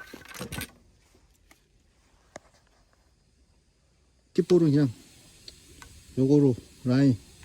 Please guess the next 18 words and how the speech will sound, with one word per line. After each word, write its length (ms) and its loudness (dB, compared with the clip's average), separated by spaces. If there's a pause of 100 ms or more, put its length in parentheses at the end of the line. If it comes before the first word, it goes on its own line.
(460)
이쁘게 260 4
생겼네. 380 0
그냥 200 -8
이쁜 220 0
거 40 2
사면 220 2
됩니다. 280 -4 (840)
프리스타일 420 0
스키는 340 -2
그냥 140 2
이쁜 260 -2
거 60 2
사면 240 -4
돼요. 120 -6 (2000)
여기다가 540 0 (1300)
카메라 280 0
달고 320 0 (1500)
내일 240 4